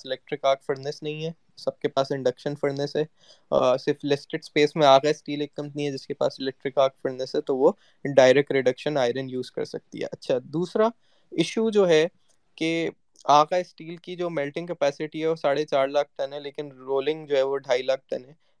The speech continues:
آپ دوسری چیز اور دیکھیں کہ وہ یوٹیلائزیشن لیولز میں بہت پور ہے in comparison to other steel industries, other steel companies۔ آ، آغا اسٹیل کے کچھ میجر ایشوز میں سے سب سے بڑا ایشو is sourcing of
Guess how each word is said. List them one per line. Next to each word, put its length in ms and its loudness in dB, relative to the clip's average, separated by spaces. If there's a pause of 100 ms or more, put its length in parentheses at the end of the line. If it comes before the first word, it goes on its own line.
(120)
آپ 220 -2
دوسری 340 -4
چیز 220 -2
اور 160 8
دیکھیں 360 -2
کہ 200 -2
وہ 280 2 (100)
یوٹیلائزیشن 680 0
لیولز 360 -2
میں 100 -4
بہت 320 2
پور 240 -2
ہے 60 -6
in 60 -6
comparison 560 -6
to 200 -14
other 200 -4
steel 360 -8
industries, 540 -4 (460)
other 120 8
steel 420 0
companies۔ 320 -4 (240)
آ، 200 2 (280)
آغا 300 6
اسٹیل 540 -6 (720)
کے 300 0 (100)
کچھ 320 -2 (520)
میجر 460 0
ایشوز 520 -4
میں 180 -2
سے 200 -2
سب 240 -8
سے 140 0
بڑا 200 0
ایشو 280 -4
is 60 0
sourcing 600 -2
of 120 2